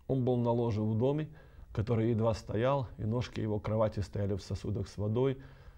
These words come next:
чтобы муравьи не забирались на кровать. Достаточно живописная картина. Однажды хотели ученики вынести его, и собирались сначала вынести его кровать вместе с ним, а затем сосуды.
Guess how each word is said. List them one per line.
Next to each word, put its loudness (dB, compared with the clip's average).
чтобы -2
муравьи 4
не 2
забирались 0
на -2
кровать. -2
Достаточно -14
живописная -4
картина. -8
Однажды 2
хотели 2
ученики 2
вынести 0
его, -2
и -6
собирались 0
сначала -2
вынести -2
его -2
кровать -4
вместе -4
с -10
ним, -2
а -4
затем -2
сосуды. -4